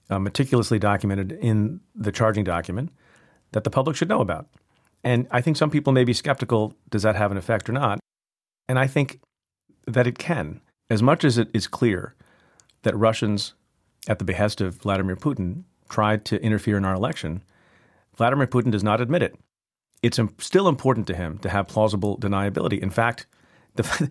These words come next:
<laughs> the, the fact that the president of the United States has on multiple occasions said that he will not criticize Vladimir Putin because he credits Vladimir Putin's denial. So the more evidence that's brought to bear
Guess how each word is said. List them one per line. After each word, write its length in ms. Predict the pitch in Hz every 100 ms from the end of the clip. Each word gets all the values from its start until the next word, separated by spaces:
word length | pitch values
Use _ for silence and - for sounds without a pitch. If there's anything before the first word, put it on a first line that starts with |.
| -
<laughs> 100 | -
the, 100 | 120
the 160 | - 113
fact 360 | 127 135 131 - - _ _
that 220 | 120 101 120
the 60 |
president 400 | - 123 123 120
of 80 | 107
the 60 | 104
United 240 | 101 95
States 300 | - 127 -
has 120 | 98
on 100 | 98
multiple 380 | 101 113 110 104
occasions 400 | 95 120 113 95
said 280 | 85 73 95 _ _ _ _ _ _ _ -
that 120 | 104
he 100 | 104
will 100 | 101
not 220 | 104 113
criticize 480 | - 104 107 98 92
Vladimir 340 | 98 92 90
Putin 280 | 85 160 104
because 260 | 95 95 -
he 100 | 92
credits 640 | - 123 139 120 - - _ _ _ _ _
Vladimir 440 | - 104 104 104 98
Putin's 360 | - 107 101
denial. 580 | 90 98 113 139 82 - _ _ _ _ _
So 240 | - 117
the 100 | 120
more 220 | 123 170 170
evidence 300 | 156 139 113
that's 120 | 101
brought 240 | 104 98
to 80 | 92
bear 420 | 90 85 82 113